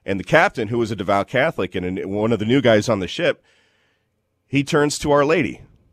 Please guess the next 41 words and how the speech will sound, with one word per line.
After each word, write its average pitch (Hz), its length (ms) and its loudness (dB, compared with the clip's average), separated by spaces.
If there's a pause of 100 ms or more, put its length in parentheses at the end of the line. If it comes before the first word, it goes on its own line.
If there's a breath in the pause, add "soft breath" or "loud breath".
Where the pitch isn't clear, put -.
(200)
you 92 140 -2
know, 92 200 2
and 113 140 4
that, 139 180 6
that 156 160 2
really 165 160 2
made 151 180 4
an 127 100 -2
impression 131 400 0
on 92 100 0
me 85 120 -4
as 80 180 -10
well. 104 360 -2
And, 95 400 -2
uh, 92 320 -2
the 92 220 -10
captain 123 400 0
actually 92 320 -4
said 92 260 -6
something. 92 380 -6
He 107 100 -4
wanted 110 240 0
to 95 60 -8
go 101 160 -4
by 92 140 0
a 87 40 -2
first - 280 -8
name 85 120 -6
basis 87 580 -8 (460 soft breath)
only 131 380 4
there 95 360 0
in 107 180 -2
his 110 240 -4
cabin, 92 580 -4 (400 soft breath)
uh, 82 120 -6
between 101 340 -2
officers 95 520 -2
and 87 80 -2
enlisted 87 440 -4
and 82 120 -6
him, 101 360 0